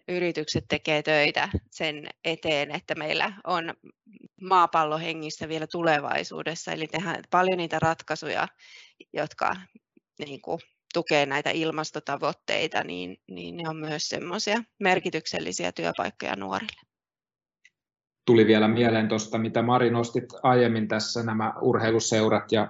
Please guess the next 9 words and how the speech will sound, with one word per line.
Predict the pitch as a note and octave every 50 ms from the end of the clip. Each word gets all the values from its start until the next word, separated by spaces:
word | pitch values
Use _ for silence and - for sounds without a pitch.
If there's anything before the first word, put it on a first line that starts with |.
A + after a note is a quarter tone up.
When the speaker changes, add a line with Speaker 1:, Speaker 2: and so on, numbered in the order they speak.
| - -
Speaker 2:
kaikki | - A#2 A2 A2+ - - A#2 E2+ - - - -
järjestöt | A#2+ A2 A2 G#2+ G2+ G2 - - F#2+ -
ja | A2 -
tämmöiset | - G#2+ G#2 G#2 G#2 - -
paikalliset | - A2+ G#2+ - G#2+ G2 F#2 - G2 - -
toimijat. | - A2 A2+ G#2+ G2+ G2+ F#2+ F#2+ G2 - - - _ _ _ _ _ _ - - _ - - - _ _ _ _ _ _ _
Niin | - A2 G#2+ A2 A2 -
onks | B2+ B2 A2+ - -
kuntamarkkinointi, | - C#3+ D3 D3 C#3+ C3 B2+ A#2+ B2 - - B2+ A#2+ A#2+ A#2+ A#2 A2+ - A#2 A2 F#2 - - -